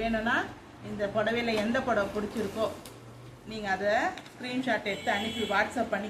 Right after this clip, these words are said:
கேளுங்க. கண்டிப்பா உங்களுக்கு ரெஸ்பான்ஸ் பண்றோம். இந்த சாரி, எல்லா சாரியுமே அவ்வளோ நல்லா இருக்குங்க. டச் and ஃபீலும் நல்லா இருக்கும். உங்களுக்கு உடுத்தி பார்த்தீங்கன்னா அவ்வளோ அருமையா இருக்குங்க. அடுத்த மாடல் காமிக்கிறேன். பியூர்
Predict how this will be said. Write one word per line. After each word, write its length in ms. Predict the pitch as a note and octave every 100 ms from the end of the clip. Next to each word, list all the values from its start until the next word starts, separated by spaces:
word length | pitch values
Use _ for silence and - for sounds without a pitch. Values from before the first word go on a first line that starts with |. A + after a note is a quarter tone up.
| G#3+
கேளுங்க. 300 | G#3+ G#3 G#3+ C4+ -
கண்டிப்பா 340 | A3 G#3+ A3+ A#3 A3
உங்களுக்கு 320 | G#3 G3 C4 D#4+
ரெஸ்பான்ஸ் 420 | A3 - A3+ G3+ F#3+
பண்றோம். 340 | F#3 E3 E3+ F3+ - - - -
இந்த 120 | G#3 -
சாரி, 240 | G#3 A3 A3 G#3
எல்லா 240 | B3 D4 C#4 B3+
சாரியுமே 400 | A3 A3+ A3 B3+ A3
அவ்வளோ 220 | A3 B3+ C4 G#3
நல்லா 180 | G#3 G#3+
இருக்குங்க. 340 | G#3 G3 G3+ A3+ - - - - -
டச் 260 | G#3+ A3 -
and 100 | C4 -
ஃபீலும் 340 | A#3+ A#3 A#3+ G#3+
நல்லா 180 | G#3 G#3+
இருக்கும். 300 | A3+ C4 D#4+ - - - - - - - - - -
உங்களுக்கு 300 | G#3 G3+ G3+ A#3+
உடுத்தி 220 | - C#4+ A#3
பார்த்தீங்கன்னா 420 | A3 G#3+ A3+ C4 G#3+
அவ்வளோ 180 | G#3+ A#3+ G3
அருமையா 320 | G#3 A3 G#3+
இருக்குங்க. 320 | G3 F#3+ F3 F#3 - - - - - - - - -
அடுத்த 220 | G#3+ A3 A#3+
மாடல் 320 | A3 G#3 G#3+ G#3
காமிக்கிறேன். 440 | G3+ G3+ F#3+ G#3 - - - - - - - - - - -
பியூர் 280 | D#4 E4